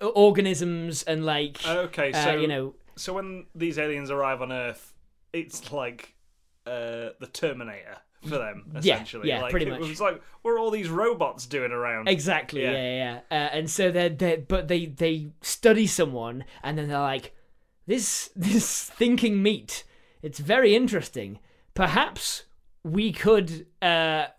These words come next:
Speaker 1: we could make new ships out of these things." <laughs> Like transplanting the brain into a, <laughs> and so I think we, um, we, like, come in halfway through the invasion, right?
Speaker 2: Yeah.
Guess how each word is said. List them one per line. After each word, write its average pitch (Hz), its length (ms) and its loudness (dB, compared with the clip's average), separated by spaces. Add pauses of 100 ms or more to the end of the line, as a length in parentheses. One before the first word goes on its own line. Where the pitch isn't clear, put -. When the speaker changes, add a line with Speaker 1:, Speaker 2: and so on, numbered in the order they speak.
Speaker 1:
we 202 400 -2
could 196 220 0
make 180 300 0
new 180 200 2
ships - 400 4
out 147 220 0
of 147 120 -8
these 143 220 -6
things." - 680 -6
<laughs> - 40 -20 (760)
Like 202 300 4
transplanting 220 840 4
the 214 60 6
brain 208 420 6
into 190 400 4
a, 175 320 4
<laughs> 175 180 0
and 208 140 2
so 208 380 6 (320)
I 202 100 0
think 226 320 -2
we, 220 380 0
um, 190 340 2 (260)
we, 208 160 4
like, 190 340 4
come 202 220 4
in 185 300 2
halfway 175 720 0
through 170 220 -2
the 151 100 -4
invasion, 143 500 0
right? 135 280 -2
Speaker 2:
Yeah. 139 220 0